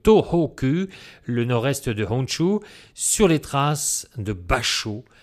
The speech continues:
lors de son pèlerinage poétique relaté dans son fameux journal Les Trois Chemins vers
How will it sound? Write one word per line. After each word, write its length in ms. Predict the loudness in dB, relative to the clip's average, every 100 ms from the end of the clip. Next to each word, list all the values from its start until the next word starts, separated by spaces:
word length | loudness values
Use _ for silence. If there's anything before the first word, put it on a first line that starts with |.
| _ _
lors 320 | 0 4 2 0
de 80 |
son 260 | -4 -4 -6
pèlerinage 840 | -2 0 2 0 0 0 -2 -4 -8
poétique 800 | -2 0 0 0 -6 -8 -6 -6
relaté 580 | 0 0 0 -2 -2 -2
dans 200 | -2 -6
son 260 | -6 -8
fameux 560 | -10 -6 -4 0 0 -2
journal 880 | -2 -2 -2 -2 -2 -2 -6 -8 -10 -18 -20 -16 -6
Les 240 | -2 -2
Trois 380 | -2 -4 -2 -2
Chemins 500 | -4 -4 -4 -2 -2
vers 320 | -2 -2 -4